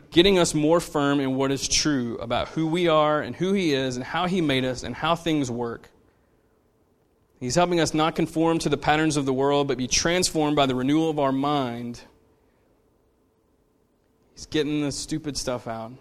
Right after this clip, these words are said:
and putting the good stuff back in. And then when we worship and serve,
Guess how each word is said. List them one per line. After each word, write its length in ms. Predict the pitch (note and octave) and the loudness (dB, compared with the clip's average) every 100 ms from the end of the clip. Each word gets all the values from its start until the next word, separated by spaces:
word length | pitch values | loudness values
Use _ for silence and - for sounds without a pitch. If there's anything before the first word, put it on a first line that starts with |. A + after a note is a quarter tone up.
| _ - | _ -20
and 140 | C3 | -12
putting 200 | - C#3+ | -4 -4
the 80 | C3 | -2
good 220 | B2+ C3 | -4 -4
stuff 300 | - C3+ B2 | -2 -4 -4
back 260 | B2+ B2+ - | -4 -6 -6
in. 300 | A#2 A#2 A#2 _ _ _ _ _ _ _ - | -10 -10 -14 _ _ _ _ _ _ _ -12
And 160 | G#2+ | -2
then 140 | D#3 F#3+ | 0 2
when 80 | |
we 100 | D#3 | 2
worship 440 | C3 C#3 C3+ C#3 B2+ | 2 2 2 0 -2
and 100 | A#2 | -4
serve, 320 | - A#2 | -4 -4